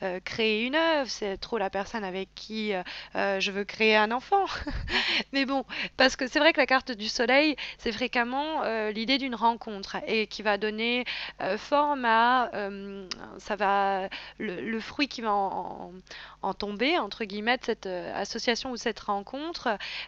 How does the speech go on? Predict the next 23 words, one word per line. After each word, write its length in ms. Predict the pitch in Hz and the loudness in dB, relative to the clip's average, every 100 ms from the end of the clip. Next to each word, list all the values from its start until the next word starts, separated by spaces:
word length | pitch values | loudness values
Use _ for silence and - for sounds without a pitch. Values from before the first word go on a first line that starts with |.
| - | -6
euh, 160 | 180 196 | -4 -4
c'est 260 | - 233 | -4 -2
quelque 280 | 220 214 220 | -2 -2 -2
chose 360 | - 285 269 - | -2 -2 -2 -8
qui 160 | 220 | -10
peut 240 | - 214 202 - | -6 -6 -6 -10
soit 180 | - - | -8 -4
nous 120 | 214 | -2
rapporter 420 | 202 196 196 - 208 | -2 -2 -2 -6 -6
pas 140 | 180 | -6
mal 200 | 185 180 | -4 -2
d'argent, 520 | 185 196 202 247 294 311 - | 0 0 0 0 0 -2 -8
soit 180 | - 247 | -6 -4
nous 100 | 226 | -2
donner 280 | 208 226 226 | -2 -2 -2
beaucoup 260 | 202 - 208 | -4 -6 -8
de 60 | |
visibilité, 1000 | 185 202 - 208 196 214 - 277 311 349 - - - - | -8 -8 -8 -6 -6 -6 -2 2 2 0 -6 -14 -12 -2
euh, 160 | 220 214 | 0 2
parce 240 | 226 - | 0 0
que 80 | 285 | -2
le 100 | 240 | -2
soleil 340 | - 247 294 | 0 2 2